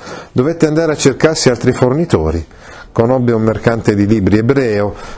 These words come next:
tale Orbecche, che gli procurava anche opere in più tomi. Cosimo gli andava a bussare alla finestra dai rami d'un carrubo, portandogli lepri, tordi e starne,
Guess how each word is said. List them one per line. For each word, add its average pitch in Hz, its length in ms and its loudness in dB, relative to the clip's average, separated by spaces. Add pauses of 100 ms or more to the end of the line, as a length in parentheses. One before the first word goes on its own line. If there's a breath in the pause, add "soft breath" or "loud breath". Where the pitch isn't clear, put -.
(120)
tale 104 280 2
Orbecche, 113 720 -2 (340 loud breath)
che - 140 0
gli 143 120 2
procurava 147 600 0
anche 139 260 2
opere 135 360 2
in 123 100 -4
più 139 160 0
tomi. 95 440 0 (360 loud breath)
Cosimo 117 420 2
gli 92 100 2
andava 98 300 2
a 95 60 0
bussare 90 400 0
alla 95 160 0
finestra 101 500 -2
dai 92 180 0
rami 101 280 0
d'un 90 180 -2
carrubo, 98 640 2 (380 loud breath)
portandogli 92 680 0
lepri, 90 480 0
tordi 98 400 0
e 85 60 0
starne, 104 600 0